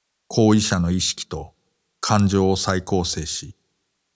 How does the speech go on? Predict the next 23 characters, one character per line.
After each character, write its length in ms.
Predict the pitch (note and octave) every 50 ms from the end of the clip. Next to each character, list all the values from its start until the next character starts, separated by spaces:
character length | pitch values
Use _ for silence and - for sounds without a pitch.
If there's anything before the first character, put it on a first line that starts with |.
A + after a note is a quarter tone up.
| _ _
再 280 | - - - A2 G2+ G2
統 240 | - G#2 G2 F#2+ F2
合 180 | E2+ F2 E2+
す 160 | E2 - -
る 100 | F2+ F2+
た 160 | E2 - F#2 F#2
め 100 | F2+ F2
の 120 | F2 E2+
も 160 | E2 E2 E2
の 160 | F2 F2 E2+
で 160 | E2 D#2+ D#2 D#2+
あ 80 | E2+
り、 80 | - - _ _ _ _ _ _ _ _ _ _ _ _ _ _ _ _ _ _ _ _ _ _ _ _ _ _ _ _ _ _ _ _ _ _ _ _ -
物 260 | G2 G2+ G#2 G#2+ G#2+
に 120 | G#2 F#2+
働 360 | E2+ - F#2 - F#2 F2 F2
き 120 | E2+ - -
か 120 | - E2+
け 140 | D#2+ - F#2
る 100 | E2+ E2
た 140 | - - F2
め 100 | E2+ D#2+
の 240 | D#2 D#2 D#2 -